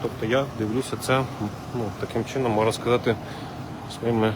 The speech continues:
очима перший раз я це все бачу. Зараз люди зараз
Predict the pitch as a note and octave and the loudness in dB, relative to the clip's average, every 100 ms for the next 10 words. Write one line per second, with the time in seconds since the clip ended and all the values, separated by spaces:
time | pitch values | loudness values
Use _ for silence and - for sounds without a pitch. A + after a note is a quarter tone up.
0 | - - - - - - - - - D#3 | -2 -10 -10 -6 -4 -4 -6 -6 -2 2
1 | C#3 A#2+ A#2+ - A#2+ G#2+ G2 - F#2 G#2 | 2 2 0 2 4 6 6 4 -4 -4
2 | - A2 D3+ E3+ C3 A#2 A2+ G#2+ - - | -2 0 2 2 4 6 6 6 0 -6
3 | - F#4 F#4+ F#4 - - - - - - | -6 -4 -4 -4 -8 -10 -8 -10 -10 -8
4 | - - - - - A2 A2+ G#2 G2+ G2+ | -8 -8 -6 -6 -2 0 2 4 6 6
5 | G2+ | 4